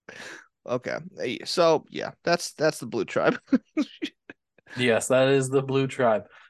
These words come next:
Speaker 2: Th-, I think they're fun. I think that, that it's a fun group of personalities. Um,
Speaker 1: Mm-hmm.
Speaker 2: yeah, looking at the cast as a whole,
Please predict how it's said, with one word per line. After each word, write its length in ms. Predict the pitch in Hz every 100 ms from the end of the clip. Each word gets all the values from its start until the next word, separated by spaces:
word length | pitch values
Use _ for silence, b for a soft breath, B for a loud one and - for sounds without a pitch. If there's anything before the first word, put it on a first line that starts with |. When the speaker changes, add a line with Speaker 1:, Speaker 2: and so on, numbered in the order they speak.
| _ -
Speaker 2:
Th-, 120 | 180 170
I 120 | 185
think 120 | 208
they're 140 | 185
fun. 280 | - 104 101
I 120 | 104
think 160 | 123 143
that, 220 | 139 -
that 260 | 117 127 110
it's 160 | 113
a 40 | 120
fun 580 | - 123 120 117 117 - _ _ _ _
group 280 | 123 117 110
of 80 | 110
personalities. 1000 | 113 107 - 95 92 95 92 90 - - _
Um, 560 | 98 98 95 92 90 - _ _ _ _ _ _ _ _ _ _ _ -
Speaker 1:
Mm-hmm. 260 | 127 127
Speaker 2:
yeah, 220 | 139 156 165
looking 280 | 160 175 190
at 80 |
the 80 | 196
cast 360 | 180 151 147 156
as 100 | 147
a 80 | 135
whole, 500 | 127 120 120 113